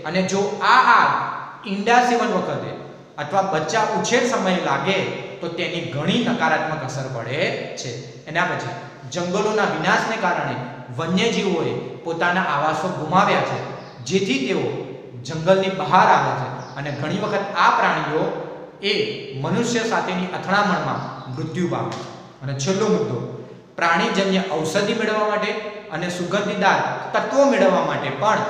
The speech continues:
વન્યજીવોનો શિકાર કરવામાં આવે છે.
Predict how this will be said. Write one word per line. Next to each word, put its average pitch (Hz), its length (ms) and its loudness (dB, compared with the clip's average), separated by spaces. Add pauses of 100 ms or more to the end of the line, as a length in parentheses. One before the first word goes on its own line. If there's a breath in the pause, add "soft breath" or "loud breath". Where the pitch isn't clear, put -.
(280)
વન્યજીવોનો 165 1000 -2
શિકાર 151 300 0
કરવામાં 123 560 -2
આવે 135 140 -4 (380)
છે. - 380 -6